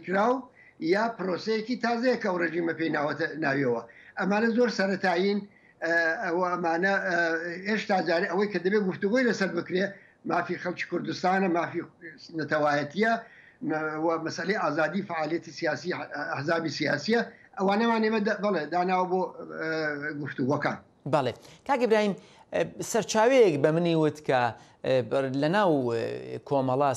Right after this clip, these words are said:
Speaker 2: سازمانی کوردستان حیزبی کۆمۆنیستی ئێران داواتە و ڕێکخراوە کە بەڕێز سکرتێری گشتیت، ئە، لایەنە گەلێکیش هەن کە حەزیان کردووە هەم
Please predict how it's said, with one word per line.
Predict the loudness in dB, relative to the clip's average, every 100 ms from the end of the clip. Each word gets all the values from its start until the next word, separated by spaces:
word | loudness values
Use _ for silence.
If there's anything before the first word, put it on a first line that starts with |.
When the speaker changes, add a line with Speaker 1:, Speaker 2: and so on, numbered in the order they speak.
| 0
Speaker 2:
سازمانی | -2 -2 -2 -2 -4
کوردستان | -10 -6 -4
حیزبی | -4 -6
کۆمۆنیستی | -4 -6 -4 -2
ئێران | -2 -2 -2
داواتە | 0 -2 -2 -4
و | -4
ڕێکخراوە | -4 0 0 -2
کە | -4
بەڕێز | -2 -2 -4
سکرتێری | -10 -16 -10 -6 -6
گشتیت، | -6 -4 -4
ئە، | -8 -20 -20 _ 0 0 -2 -10 -2 2
لایەنە | 4 2 2
گەلێکیش | 4 4 2 -2 2
هەن | 2 2 -2 -12 -20 _ -2
کە | 2 2 2 -4 -6
حەزیان | 0 0 2 2 0
کردووە | -2 0 4 4 4
هەم | 0